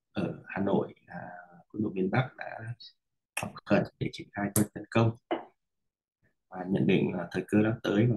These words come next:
các lực lượng cần phải chuẩn bị sẵn sàng thần tốc tiến về Sài Gòn. Mọi người đều có niềm tin là chưa bao giờ chiến thắng đến gần như thế. Cùng tiến mau về Sài Gòn.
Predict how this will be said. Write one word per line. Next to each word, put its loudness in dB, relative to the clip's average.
các -14
lực -2
lượng 4
cần -14
phải -12
chuẩn -2
bị -2
sẵn -10
sàng 2
thần -12
tốc 6
tiến 6
về 8
Sài 0
Gòn. 4
Mọi -10
người 4
đều 2
có 4
niềm 6
tin 10
là 0
chưa 2
bao 6
giờ -2
chiến -4
thắng -2
đến 6
gần 6
như 8
thế. 8
Cùng -4
tiến 8
mau 6
về 2
Sài 2
Gòn. 4